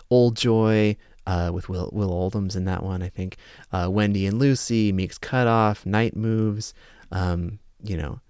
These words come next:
a very amazing, uh, you know, woman director. Uh, this one is new,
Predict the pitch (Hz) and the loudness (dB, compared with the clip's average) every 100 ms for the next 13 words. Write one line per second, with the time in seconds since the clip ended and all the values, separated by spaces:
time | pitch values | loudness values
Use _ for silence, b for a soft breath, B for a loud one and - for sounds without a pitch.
0 | _ _ 107 113 135 135 123 113 101 95 | _ _ -6 2 4 6 4 4 4 2
1 | - 92 92 92 90 87 87 87 87 - | -2 -2 0 0 -2 -4 -4 -6 -8 -10
2 | 85 - 55 - - - - 69 58 50 | -8 -8 -8 -12 -14 -18 -14 -10 -10 -14
3 | - - 92 80 82 82 - - 78 - | -20 -12 -8 -8 -6 -6 -6 -6 -6 -8
4 | b b b b b b b - 98 92 | b b b b b b b -8 -2 0
5 | 101 107 117 107 101 - 98 95 101 | 0 0 2 4 2 0 -4 -4 -4